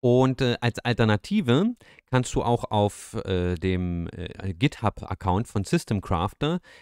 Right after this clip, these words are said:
den Geeks Installer nutzen. Ich klicke mal hier drauf. Äh, hier ist bereits, äh, die nicht freie Software schon mit drauf und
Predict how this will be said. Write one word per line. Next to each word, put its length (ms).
den 320
Geeks 380
Installer 800
nutzen. 480
Ich 180
klicke 180
mal 100
hier 140
drauf. 440
Äh, 260
hier 460
ist 360
bereits, 800
äh, 300
die 440
nicht 600
freie 520
Software 420
schon 280
mit 180
drauf 480
und 260